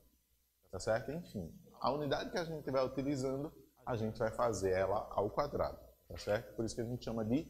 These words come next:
unidade de área, U A. E aqui eu tô colocando essa lembrancinha aqui embaixo pra poder a gente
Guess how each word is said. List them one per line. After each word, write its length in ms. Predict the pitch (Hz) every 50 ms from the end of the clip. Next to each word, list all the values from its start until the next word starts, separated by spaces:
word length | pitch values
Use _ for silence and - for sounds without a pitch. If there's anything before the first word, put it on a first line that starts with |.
| - - - - - - - -
unidade 760 | 127 127 131 123 101 98 95 98 104 113 123 156 190 214 - - - - - -
de 180 | - 110 139 156
área, 400 | 117 85 80 78 80 73 - - -
U 180 | 135 170 196 165
A. 400 | 101 82 76 - - - - - - _ _ _ _ _ _ - - _ _ _ _ _ _ _ _ _ _ _ _ _ _ _ _ _ _ _ _ _ _ _ _ _ _ _ _ _ _ _ _ _ _ _ _ _ _ - 95
E 100 | 95 92
aqui 200 | 85 - - 101
eu 180 | 107 120 127
tô 120 | - - 98
colocando 400 | - 110 98 95 - 104 98 95
essa 160 | 95 - 104
lembrancinha 540 | 98 98 98 95 98 104 101 - 95 90 87
aqui 120 | 87 113
embaixo 460 | 123 151 151 117 82 82 85 - 120
pra 140 | 113 120 117
poder 320 | - - 113 - 110 107
a 40 | 101
gente 380 | 101 107 110 107 - - -